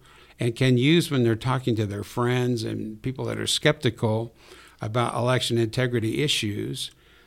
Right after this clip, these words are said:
because this was a case brought by Democrats, allies of Stacey Abrams, against the state of Georgia, alleging that the Dominion voting machine system,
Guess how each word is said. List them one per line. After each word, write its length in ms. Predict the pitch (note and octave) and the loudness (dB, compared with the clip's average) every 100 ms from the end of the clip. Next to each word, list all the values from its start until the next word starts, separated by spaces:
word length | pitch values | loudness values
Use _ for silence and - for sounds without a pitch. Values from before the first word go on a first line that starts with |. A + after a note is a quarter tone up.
| _ | _
because 840 | - D3 - C#3+ C#3+ C#3+ C3+ B2+ - _ _ _ | -6 -6 -2 0 0 0 -2 -6 -10 _ _ _
this 280 | B2 F#3 - | -4 -4 -2
was 160 | F#3+ E3 | -2 -2
a 60 | |
case 340 | - D#3 D#3 - | 0 0 2 0
brought 360 | D3 C3+ C3 | 2 2 0
by 160 | A#2 A2+ | -4 -4
Democrats, 1120 | G2 G2 D3 F#3 - A2 G2 G#2+ C3 - - - - _ _ _ | -2 2 4 4 2 0 -2 -4 -6 -8 -8 -14 -20 _ _ _
allies 520 | A#2+ C#3 C#3 C#3 B2+ | 0 4 6 6 4
of 140 | B2+ - | 2 2
Stacey 480 | - C#3 C3+ B2 | 4 4 4 0
Abrams, 600 | B2 D3+ C3+ A#2+ A#2+ B2+ - - | 0 0 0 -2 -2 -4 -8 -6
against 420 | C3 A#2+ D#3 E3 | -4 0 0 0
the 100 | C3+ | 0
state 300 | - C3 B2 | 2 4 4
of 160 | A2+ G#2 | 4 0
Georgia, 640 | A2+ G#2+ G2+ A2 C3+ D3+ - - - - _ _ | 2 0 -2 -4 -6 -8 -14 -20 -20 -20 _ _
alleging 680 | C#3+ C#3 C#3 C3 D3 D3+ A#2+ | 2 6 4 4 4 4 6
that 260 | C3+ C3 | 2 2
the 180 | C#3 B2+ | 0 0
Dominion 640 | G#2+ A#2 C3 E3+ E3 C3+ | 0 0 2 4 4 4
voting 440 | G#2 B2 E3+ D#3 A#2 | 4 4 4 4 4
machine 440 | A2+ - A2 G#2 | 4 2 2 2
system, 640 | - A2 G2 - C3 D3 | 0 -2 -2 -4 -6 -8